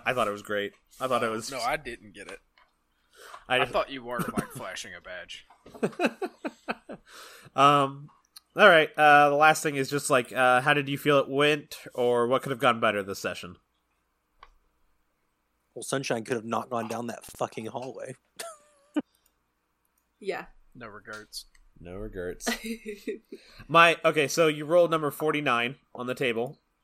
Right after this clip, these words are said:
Speaker 1: and it was, when you make camp for the night, you hear lots of, like, barks and yips and stuff like that. And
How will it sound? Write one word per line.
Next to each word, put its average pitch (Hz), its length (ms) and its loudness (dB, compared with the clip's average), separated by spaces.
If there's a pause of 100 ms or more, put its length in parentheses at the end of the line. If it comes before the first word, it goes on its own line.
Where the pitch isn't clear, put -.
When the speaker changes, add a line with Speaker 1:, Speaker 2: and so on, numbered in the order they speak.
(640)
Speaker 1:
and 147 100 0
it 156 100 2
was, 143 340 0 (560)
when 156 180 0
you 165 100 0
make 170 280 2
camp 202 260 -2
for 214 80 -2
the 175 80 4
night, 139 220 2
you 143 140 -6
hear 143 180 2
lots 139 320 4
of, 127 200 -2 (520)
like, 139 220 0 (300)
barks 143 440 4
and 143 200 -8
yips 143 360 0
and 135 120 -12
stuff 135 220 0
like 117 200 0
that. 156 340 0 (440)
And 135 220 0